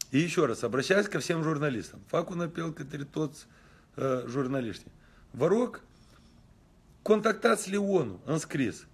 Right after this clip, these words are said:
Да, да, центре бары конкретно. Ну, так ему анонсат Молдовенин Каутаря Интернационал Саунук. Молдовенин ему анонсат. Да щечки йом фост ин Интерпол шаста змусунт, аста держа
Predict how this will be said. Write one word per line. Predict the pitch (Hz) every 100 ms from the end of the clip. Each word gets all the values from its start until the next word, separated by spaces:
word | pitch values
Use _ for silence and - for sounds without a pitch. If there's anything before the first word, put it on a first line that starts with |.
| - - - - - -
Да, | 131 165 160 -
да, | 139 208
центре | 190 196 185 196
бары | 196 175
конкретно. | 180 175 175 170 123
Ну, | 143 214
так | 208 233 202
ему | 190 196
анонсат | 185 175 165 190 151 135
Молдовенин | 135 123 127 123 113 110
Каутаря | 120 107 127 113 104 101
Интернационал | 117 113 120 117 110 - 117 104
Саунук. | 92 117 107 -
Молдовенин | 123 151 196 247 262
ему | 269 269
анонсат. | 262 254 220 - 196 - - - - - - - - - -
Да | 156 170
щечки | 240 247 - 196
йом | 202 180 214 202
фост | 170 190 190 135
ин | - 143
Интерпол | 135 135 135 131 110
шаста | - 120 101 104
змусунт, | 101 117 - 220 247 - - - - - - - -
аста | 147 202 160
держа | 123 117 156 175